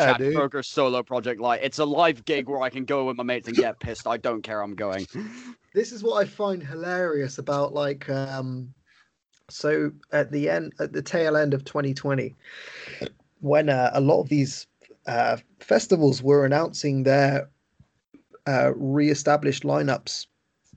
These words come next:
Speaker 3: you know, a fa-, a fair majority of them had lineups from, you know, twenty twenty that they had moved to twenty twenty-one. But
Speaker 1: Yeah.
Speaker 3: obviously, you know,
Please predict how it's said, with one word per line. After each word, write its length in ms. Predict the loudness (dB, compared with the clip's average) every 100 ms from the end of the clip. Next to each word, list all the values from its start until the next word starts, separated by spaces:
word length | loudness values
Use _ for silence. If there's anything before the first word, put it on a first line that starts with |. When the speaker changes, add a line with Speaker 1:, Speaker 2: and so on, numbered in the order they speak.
| _ _ -4
Speaker 3:
you 120 | 0
know, 180 | 0 -2 -8 _ _ _ _ _ _ _ -20 _ -8
a 60 |
fa-, 320 | 0 2 2 0
a 260 | -2 -2
fair 300 | -2 2 4
majority 520 | 2 2 6 6 6
of 180 | 2 -4
them 320 | -8 -8 -8 -10
had 300 | -6 -2 -2
lineups 800 | -6 -8 -2 0 0 -2 -4 -10
from, 560 | -8 -4 -4 -6 -10 -12 _ -10
you 100 | -8
know, 160 | -8 -14 _ _
twenty 300 | -8 -6 -6
twenty 480 | -4 -4 -4 -6 -12 _ -20 _
that 140 | -8 -2
they 100 | 0 -2
had 180 | 0
moved 400 | 4 8 8 4
to 100 | -6 -6
twenty 260 | -2 -2
twenty-one. 600 | -2 0 0 0 -2 -4 -10 -20 -20 -20 -20 _
But 100 | 4
Speaker 1:
Yeah. 200 | 6 6 4
Speaker 3:
obviously, 640 | 4 2 -2 4 4 2 0
you 100 | 0
know, 160 | 0